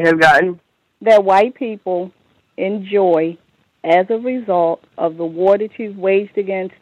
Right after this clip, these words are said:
Speaker 2: uh, black people and won it. And as you discussed with the last, uh, caller, we are prisoners of this war. Name three spoils that you enjoy as a result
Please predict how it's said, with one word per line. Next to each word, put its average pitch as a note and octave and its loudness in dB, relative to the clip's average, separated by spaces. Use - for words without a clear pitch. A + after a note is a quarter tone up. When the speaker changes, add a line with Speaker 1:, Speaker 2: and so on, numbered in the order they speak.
Speaker 2:
uh, F3+ -2
black F#3 -2
people G3 -8
and F#3+ -8
won F#3+ 0
it. F#3+ -2
And F3 -4
as F3+ -2
you F#3+ -10
discussed F#3+ -4
with F#3+ -10
the F#3+ -4
last, F3+ -2
uh, F3+ 0
caller, A3 4
we F#3 -4
are F3+ 2
prisoners A3+ -2
of E3 -4
this D#3+ -8
war. D#3 -6
Name G#3+ -4
three C4 -2
spoils G#3 2
that F3+ -2
you G#3 -8
enjoy F3 0
as G#3 4
a A3+ 2
result G3+ -2